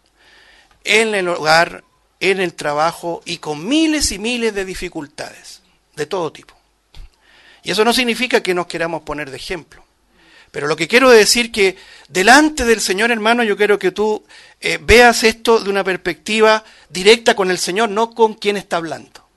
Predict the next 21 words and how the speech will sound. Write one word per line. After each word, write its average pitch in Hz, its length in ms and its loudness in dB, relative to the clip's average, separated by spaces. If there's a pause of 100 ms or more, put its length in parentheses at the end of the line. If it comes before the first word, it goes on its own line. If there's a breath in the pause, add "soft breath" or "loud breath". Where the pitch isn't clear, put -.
(140)
¿ah? 170 180 -16 (120)
Porque 151 300 -6
en 160 100 -4
eso 202 160 0
consiste 202 420 -4
venir 175 220 -4
aquí, 190 360 -8 (260)
no 156 140 -8
a 175 60 -2
oír 175 260 -4
la 160 120 -4
voz 156 240 -6
de 151 60 -12
un 151 80 -8
hombre, 175 280 -2
sino 160 240 -8
que 151 140 -10
la 131 80 -10
voz 131 180 -10
de 123 80 -16
Dios. 135 360 -16